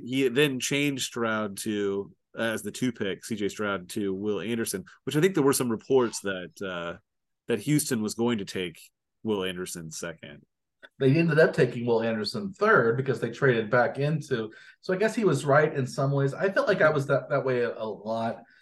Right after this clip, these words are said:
Speaker 2: Um, I ended up getting right, like, though I thought that, you know, this team X would, would pick a, you know, wide receiver here, or they would pick a defensive end here,
Speaker 1: Yeah.
Speaker 2: but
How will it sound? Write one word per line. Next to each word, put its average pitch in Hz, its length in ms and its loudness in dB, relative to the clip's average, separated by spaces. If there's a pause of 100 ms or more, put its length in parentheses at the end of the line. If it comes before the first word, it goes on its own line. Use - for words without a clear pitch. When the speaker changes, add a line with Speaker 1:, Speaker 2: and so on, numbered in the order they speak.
(400)
Speaker 2:
Um, 110 420 2
I 131 180 6
ended 135 220 6
up 117 160 2
getting 120 320 -2
right, 110 360 2 (140)
like, 104 200 -6
though 123 260 6
I 113 80 2
thought - 260 2
that, - 160 -6 (420)
you 131 100 -2
know, 110 80 0
this 113 220 -6
team 120 280 0
X 110 260 -2
would, 107 280 -8
would - 140 -4 (260)
pick 120 240 -2
a, 98 420 2 (720)
you 110 80 -8
know, 92 60 -4
wide 98 220 2
receiver 95 340 -4
here, 95 320 0
or 92 80 -2
they 92 100 -2
would 90 160 -6
pick 101 200 -4
a 92 180 -2 (420)
defensive 101 380 -4
end - 140 -2
here, 131 140 0
Speaker 1:
Yeah. 101 60 -4
Speaker 2:
but 98 120 -2